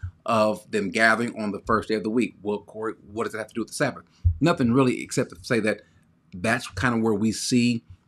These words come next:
the tradition of coming together on the first day of the week. Do you have to come together on the first day of the week on Sunday? No, you do not. As a matter of fact, we're gonna find out that according to Paul, I'm sorry, according to Acts,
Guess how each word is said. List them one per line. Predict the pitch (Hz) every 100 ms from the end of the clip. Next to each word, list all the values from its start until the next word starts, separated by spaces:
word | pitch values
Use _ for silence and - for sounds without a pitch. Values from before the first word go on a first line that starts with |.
| -
the | 107
tradition | 101 95 117 123 110 107
of | 101 92
coming | - 117 107
together | 92 104 110
on | 104
the | 92
first | - 113 101 104
day |
of | 110
the | 104
week. | 104 120 - - _ _ -
Do |
you | 101 98
have | 117 120 -
to |
come | - 131 120
together | 123 127 131
on | 123
the | 110
first | - 123 110
day | 120
of | 110
the | 107
week | 123 -
on | 107 104
Sunday? | 127 123 131 - _ _ -
No, | 185
you | 156
do | 143
not. | 131 95
As | 104
a | 110
matter | 127 123
of | 147
fact, | 139 110
we're |
gonna | 113 107
find | 127 120
out | 123 120
that | 107 104 - _ _ -
according | 107 - 123 107
to | 101
Paul, | - 175 185 120 117 - _ _ 127
I'm |
sorry, | 131 113
according | - 117 104
to | 143
Acts, | 156 147